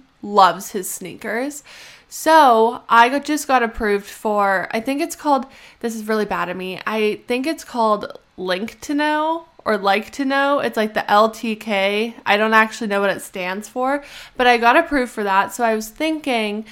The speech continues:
what if I made a whole section on Dean's sneaker recommendations? We can do one for girls and then one for boys. So if you wanna buy yourself something, or if you wanna buy your boyfriend or your brother or your dad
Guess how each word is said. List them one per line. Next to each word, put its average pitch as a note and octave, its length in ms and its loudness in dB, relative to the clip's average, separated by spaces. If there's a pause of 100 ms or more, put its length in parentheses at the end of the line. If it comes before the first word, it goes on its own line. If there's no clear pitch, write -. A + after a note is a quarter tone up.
(300)
what A#3+ 240 2
if D4 180 2
I D4 140 4
made A3+ 440 4
a G#3 580 4
whole A3+ 340 0
section F#3+ 760 -4
on F#3+ 480 4 (120)
Dean's A3 340 -4
sneaker G#3 360 -2
recommendations? F#3+ 960 -6
We G#3+ 80 -4
can A3 120 -8
do G#3 140 -2
one G3 220 -2
for B3+ 180 -4
girls G#3 500 0
and A3 120 -2
then G3+ 100 -4
one F#3 180 -2
for G3+ 160 -8
boys. F#3+ 480 -8
So F#3+ 380 -2 (380)
if C4 200 2
you B3+ 100 0
wanna A#3 200 4
buy G#3 180 4
yourself A#3+ 600 2
something, C4 840 -2 (300)
or A3 160 4
if A#3+ 120 -2
you C4+ 60 -2
wanna A#3+ 220 2
buy G#3 160 2
your F#3+ 140 -2
boyfriend B3 640 2
or - 80 -4
your F#3+ 120 -4
brother A3 480 2
or F#3+ 120 -2
your G3 160 -2
dad A#3 640 4